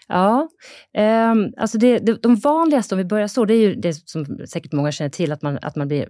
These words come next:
får en extrem trötthet, man får en hjärntrötthet, man blir lite kognitivt nedsatt, det vill säga att arbetsminnet, närminnet blir dåligt.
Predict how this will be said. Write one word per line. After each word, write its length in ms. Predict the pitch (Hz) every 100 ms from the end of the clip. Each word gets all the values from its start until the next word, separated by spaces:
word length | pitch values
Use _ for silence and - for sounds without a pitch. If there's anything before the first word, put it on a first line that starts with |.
| -
får 60 | 151
en 80 |
extrem 360 | 147 - 156 135
trötthet, 800 | - 165 139 - - 147 143 -
man 120 | 147
får 100 | 143
en 120 | 139
hjärntrötthet, 1400 | 139 160 185 185 170 - 170 - - 233 240 240 220 -
man 120 | 175
blir 100 | 156
lite 160 | 156 160
kognitivt 600 | - 190 180 165 151 143
nedsatt, 420 | 151 147 - 151
det 80 | 147
vill 60 | 143
säga 140 | 139
att 180 | 139 -
arbetsminnet, 760 | - 170 147 151 165 151 147 147
närminnet 560 | 147 143 139 143 131
blir 100 | -
dåligt. 600 | 139 - - - - -